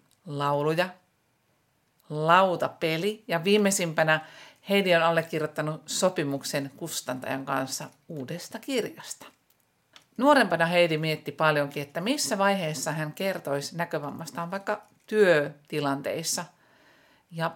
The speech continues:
päätyi itse asiassa lykkäämään sen asian kertomista johonkin hamaan tulevaisuuteen. Tarkoitus tässä oli itse asiassa todella hyvä, mutta sen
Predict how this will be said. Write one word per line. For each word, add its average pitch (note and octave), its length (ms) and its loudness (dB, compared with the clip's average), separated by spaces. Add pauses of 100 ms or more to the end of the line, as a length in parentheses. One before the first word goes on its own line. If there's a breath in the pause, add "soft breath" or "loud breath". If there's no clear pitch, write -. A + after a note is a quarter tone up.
päätyi E3 420 2
itse E3 180 -4
asiassa E3 320 -4
lykkäämään D#3+ 580 -4
sen D#3+ 140 -4
asian D#3+ 340 -2
kertomista D3+ 640 -4 (460)
johonkin D3+ 340 -10
hamaan E3 420 0
tulevaisuuteen. D3 960 -2 (520 loud breath)
Tarkoitus C4+ 460 0
tässä E3 340 2
oli D#3 160 2
itse F3 260 -6
asiassa D3+ 480 -6
todella D#3+ 380 -4 (100)
hyvä, D#3 300 0 (480)
mutta E3 680 -2 (260)
sen E3 300 -8